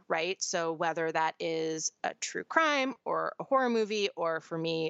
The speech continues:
obviously, dystopia is, is what does this for me,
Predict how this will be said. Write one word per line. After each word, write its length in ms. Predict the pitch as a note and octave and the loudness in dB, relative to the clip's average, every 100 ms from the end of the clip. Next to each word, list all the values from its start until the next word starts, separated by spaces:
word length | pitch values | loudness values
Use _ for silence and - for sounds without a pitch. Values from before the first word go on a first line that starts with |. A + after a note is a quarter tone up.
| - | 2
obviously, 640 | D3+ D3 - D#3 D#3+ E3 E3+ | 0 0 -4 -2 -2 -2 -2
dystopia 760 | - - B3 B3 A3+ G#3+ G#3 | -2 2 2 4 2 4 2
is, 400 | - G3 F#3+ F#3 - | 0 -2 -2 -4 -6
is 140 | F3 | -4
what 160 | F3 - | -2 0
does 180 | E3+ E3 | 0 0
this 220 | E3 - | -4 -4
for 120 | - | 0
me, 380 | G3 G#3 G3 | 2 4 2